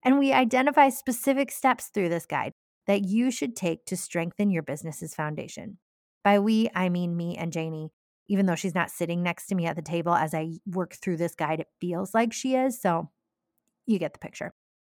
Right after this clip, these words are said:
Go to janie stahl dot com slash small minded to download the free assessment today. That's janie stahl dot com slash small minded for more clarity, less confusion, and confidence,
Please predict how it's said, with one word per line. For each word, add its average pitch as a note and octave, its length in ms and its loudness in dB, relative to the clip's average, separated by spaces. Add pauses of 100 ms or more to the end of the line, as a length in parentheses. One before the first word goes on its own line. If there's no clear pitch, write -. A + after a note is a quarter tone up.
(180)
Go A#3 260 8
to B3 340 2
janie A3+ 320 4
stahl G3 320 6
dot D#3+ 260 4
com E3+ 240 2
slash D3+ 300 0
small D#3 240 -2
minded A3+ 460 4
to G3+ 60 -2
download G3+ 480 4
the F#3 60 -4
free D#3 240 -6
assessment D3+ 580 -6
today. D#3+ 380 -10 (380)
That's F#3 260 0 (140)
janie B3+ 340 4
stahl E3 580 0
dot G#3+ 300 2
com D3 320 -4
slash D3 460 -2
small G3 340 0
minded E3 420 -2 (300)
for F#3 180 -4
more D#3+ 220 -4
clarity, C#4 540 0 (240)
less F#3+ 260 0
confusion, A#3 640 2 (280)
and F#3+ 140 -6
confidence, - 720 -4